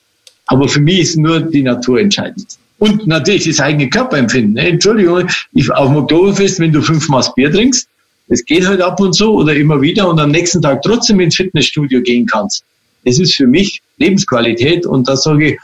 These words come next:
warum soll ich jetzt irgendein Wasser trinken mit viel Fremdstoffen und wo, wo mich, wo man nicht so schmeckt und ich muss ja einen Durst kriegen vom Wasser.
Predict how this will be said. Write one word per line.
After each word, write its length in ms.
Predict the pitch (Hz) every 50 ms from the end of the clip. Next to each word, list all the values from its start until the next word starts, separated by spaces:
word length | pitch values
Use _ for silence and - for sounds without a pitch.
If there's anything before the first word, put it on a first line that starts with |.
| _ _ _ _ _ _
warum 280 | - 120 127 139 143 131
soll 220 | 123 - 143 139
ich 80 | 117 98
jetzt 300 | 139 131 131 - - - _ _ _ _ _ _ _ _ -
irgendein 380 | 143 156 170 170 139 127 110
Wasser 360 | 113 127 151 - - 151 -
trinken 360 | 165 175 151 180 165 175 160 143
mit 180 | 131 120 -
viel 300 | - - - 180 196 196
Fremdstoffen 840 | 190 - 127 135 165 170 - - - 165 170 165 - - 170 170 160
und 320 | - 143 143 143 139 143 143
wo, 300 | 139 143 147 143 139 127
wo 160 | 131 143 143
mich, 320 | 143 135 131 127 123 123 127
wo 120 | 139 139
man 160 | 135 143 131
nicht 140 | 131 127 123
so 120 | 123 117 107
schmeckt 500 | - - - 147 190 202 196 - _ -
und 240 | 143 127 123 123 - - - - - - _ _
ich 140 | 160 143 -
muss 180 | 185 208 196
ja 80 | 180 143
einen 100 | 123 -
Durst 300 | - 233 254 247 - -
kriegen 260 | - 190 185 156 139
vom 220 | 110 131 135 117 101
Wasser. 420 | 107 107 107 - - - - -